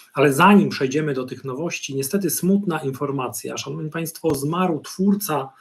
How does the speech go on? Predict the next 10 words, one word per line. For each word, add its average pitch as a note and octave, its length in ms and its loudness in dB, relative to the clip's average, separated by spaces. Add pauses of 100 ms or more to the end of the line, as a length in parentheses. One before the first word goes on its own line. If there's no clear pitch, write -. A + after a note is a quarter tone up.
(440)
kultowego G3 840 6
lo-, D#3 580 0
logo, C#3 460 0 (800)
mm, C#3+ 220 -16 (100)
o C#3 100 -4
serii E3 380 2
filmów D#3 520 -4
o C#3 60 -6
franczyzie, C#3 680 -2 (640)
e, C3+ 100 -12